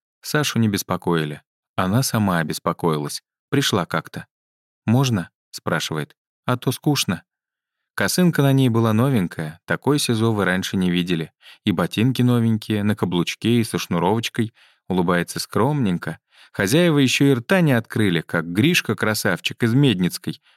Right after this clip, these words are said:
Гришка-кавалер выискался. «Отчего ж, коли скучно? Пожалуйте, пожалуйте». И так это особенно на Сашу глянул, Нила с Митей на кривой объехал. «Заходите, Саша»,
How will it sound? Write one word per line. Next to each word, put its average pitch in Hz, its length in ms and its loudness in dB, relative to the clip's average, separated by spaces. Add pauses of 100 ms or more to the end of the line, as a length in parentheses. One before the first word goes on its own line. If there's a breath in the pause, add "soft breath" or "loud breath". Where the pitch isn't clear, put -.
(160)
Гришка-кавалер 143 1000 2
выискался. 87 720 0 (500)
«Отчего 180 500 2
ж, - 80 -2
коли 120 220 4
скучно? 87 560 -4 (160)
Пожалуйте, 110 480 0
пожалуйте». 165 600 2 (480)
И - 60 -8
так - 300 -2
это 147 200 0
особенно 143 520 0
на 135 140 2
Сашу 120 400 -2
глянул, 123 440 2 (420)
Нила 123 380 2
с - 140 -4
Митей 107 500 -2
на 104 160 0
кривой 92 480 2
объехал. 80 540 -2 (760)
«Заходите, 101 600 0
Саша», - 480 -2